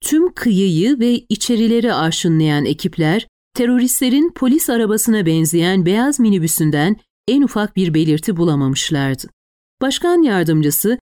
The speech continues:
son on dakika içinde iki kez telefon etmiş,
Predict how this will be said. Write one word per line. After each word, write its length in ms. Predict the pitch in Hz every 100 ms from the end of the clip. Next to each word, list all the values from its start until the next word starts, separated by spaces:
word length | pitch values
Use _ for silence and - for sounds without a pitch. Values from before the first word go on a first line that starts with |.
| _
son 480 | - - 269 302 - -
on 260 | 240 277
dakika 380 | 202 - 190 190
içinde 480 | 127 - 160 156 202
iki 340 | - - 294
kez 260 | - 240 -
telefon 420 | 190 180 185 160
etmiş, 520 | 139 - 175 294 -